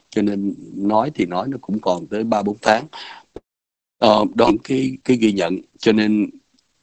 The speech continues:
bây giờ thực sự theo dõi tin của Tòa Bạch Ốc, mình cứ chờ những cái nguồn tin mà những cái người thân cận với tổng thống đó, vì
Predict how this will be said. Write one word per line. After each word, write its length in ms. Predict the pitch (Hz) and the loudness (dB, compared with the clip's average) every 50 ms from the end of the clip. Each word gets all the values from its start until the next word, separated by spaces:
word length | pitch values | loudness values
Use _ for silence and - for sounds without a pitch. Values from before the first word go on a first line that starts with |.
| _ _ | _ _
bây 260 | - - - 127 123 | -4 2 4 4 6
giờ 300 | 113 110 101 95 92 92 92 - | 6 6 6 6 4 2 0 -2
thực 180 | 104 101 - | -2 -2 -2
sự 400 | - - - 92 95 101 104 98 - - - | -4 -6 -6 -4 -4 -4 -4 -6 -8 -10 -6
theo 200 | 120 123 123 123 | -4 -2 0 0
dõi 380 | 113 101 87 76 85 104 143 151 - - | 0 0 -2 -2 0 -2 -2 -4 0 4
tin 280 | 131 123 123 117 113 | 4 6 6 4 2
của 220 | - - 92 101 113 | 0 -2 -2 -2 -2
Tòa 160 | - 107 92 | -2 -4 -4
Bạch 180 | 85 92 - | -2 -4 -2
Ốc, 240 | - 110 147 175 - _ _ _ _ _ _ _ _ _ _ _ _ _ _ _ - | 0 2 2 0 0 _ _ _ _ _ _ _ _ _ _ _ _ _ _ _ 0
mình 340 | 113 110 107 101 98 95 90 - | 2 2 2 0 -2 -6 -6 -4
cứ 320 | - 135 139 147 160 170 156 - _ | 0 2 2 4 2 0 -2 -6 _
chờ 460 | - - 104 95 95 95 95 95 92 92 | -2 0 2 2 4 2 2 2 0 0
những 220 | 92 95 92 107 127 | -2 -2 -2 -2 -4
cái 140 | - 143 147 | -2 -2 -2
nguồn 300 | 143 110 101 92 95 90 | 0 0 -2 -4 -4 -4
tin 400 | - - 113 117 117 113 107 104 - _ _ _ _ _ - - _ - | -2 0 2 2 2 0 -2 -6 -12 _ _ _ _ _ -20 -20 _ -4
mà 340 | - 101 98 98 98 95 95 | -2 2 2 2 2 2 0
những 240 | 98 98 95 107 127 | 0 -2 -2 -4 -2
cái 120 | 143 151 | -2 0
người 220 | 143 117 98 95 | 0 0 0 0
thân 260 | 92 - 120 127 127 113 | -2 -2 -2 -2 -2 -4
cận 280 | - 95 92 101 101 | -4 -6 -6 -4 -4
với 100 | 113 131 135 | -6 -6 -6
tổng 180 | - - 117 120 | -6 -6 -6 -4
thống 280 | - 127 131 147 175 | -4 -4 -2 -2 -2
đó, 140 | 175 180 170 - _ - - 107 98 95 - _ - | -4 -6 -8 -10 _ -12 -10 -8 -8 -8 -10 _ -8
vì 400 | 101 98 104 101 98 95 95 | -4 -2 0 0 0 0 -2